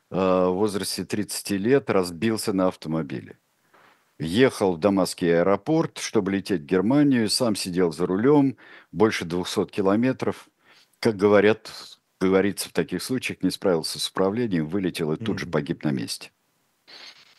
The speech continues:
Speaker 1: Это страшнейший удар. И, э, вытаскивается из, э, Великобритании, э, из своей медицинской учебы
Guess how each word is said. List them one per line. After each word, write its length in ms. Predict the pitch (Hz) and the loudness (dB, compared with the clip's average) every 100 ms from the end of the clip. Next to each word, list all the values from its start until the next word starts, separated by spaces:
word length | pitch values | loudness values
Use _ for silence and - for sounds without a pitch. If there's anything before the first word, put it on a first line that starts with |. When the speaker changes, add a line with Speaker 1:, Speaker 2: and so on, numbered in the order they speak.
| _ _ - | _ _ 6
Speaker 1:
Это 380 | 123 151 135 - | 8 8 6 4
страшнейший 920 | - 127 131 - 113 92 - 73 - | 2 4 4 4 2 2 0 -6 -6
удар. 480 | 85 76 110 - - _ _ _ _ _ _ _ _ _ - - _ _ - | -2 6 6 4 -8 _ _ _ _ _ _ _ _ _ -20 -20 _ _ 4
И, 300 | 110 113 107 | 6 6 4
э, 0 | - - | 0 0
вытаскивается 1800 | 104 98 92 90 87 87 110 123 131 - 113 101 101 90 - 92 87 82 - | 4 4 4 2 0 -4 -2 4 2 2 0 2 2 0 0 2 2 0 -4
из, 380 | 92 92 78 87 | -2 -2 0 2
э, 220 | 85 80 | 2 2
Великобритании, 1120 | 90 87 85 90 87 101 98 95 92 90 85 _ _ _ _ | 0 -2 0 -2 2 2 4 4 2 0 -4 _ _ _ _
э, 640 | - 76 73 76 76 78 76 - | -8 -4 -2 0 2 0 -2 -4
из 180 | 80 73 | -4 -2
своей 380 | - 95 92 90 | 2 4 4 4
медицинской 720 | 85 85 - 95 87 - 80 | 0 -4 -4 -2 -2 -4 -4
учебы 560 | - 104 107 104 101 | -2 2 2 2 0